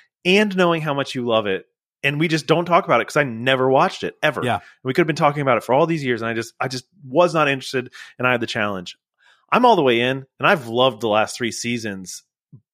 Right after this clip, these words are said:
Speaker 1: eh, you know, and they've been very straightforward, I guess, in a fun way. Um, I don't know if straightforward is the right words, but I, I,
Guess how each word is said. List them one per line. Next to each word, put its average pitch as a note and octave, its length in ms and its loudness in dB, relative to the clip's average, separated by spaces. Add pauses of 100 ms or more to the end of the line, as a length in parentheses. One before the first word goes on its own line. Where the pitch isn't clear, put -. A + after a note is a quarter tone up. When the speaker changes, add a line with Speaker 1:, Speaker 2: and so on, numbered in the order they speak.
(160)
Speaker 1:
eh, E2+ 60 -16 (280)
you F3 120 2
know, B2+ 180 2
and C#3+ 180 -2
they've C3+ 220 0
been D#3 220 0
very C3 460 2 (640)
straightforward, D3 1000 0
I G3 120 6
guess, G#3 560 0 (160)
in C#3 100 0
a B2 60 0
fun C#3 420 0
way. F3 580 2
Um, B2 480 -2 (180)
I D#3+ 40 -10
don't C#3+ 140 -4
know A2+ 60 0
if G#2 80 -4
straightforward G#2 400 -4
is F#2 40 -10
the G2+ 60 -8
right F#2+ 160 -4
words, G#2+ 300 -6
but A#2 180 0 (580)
I, - 100 -14 (240)
I, - 100 -8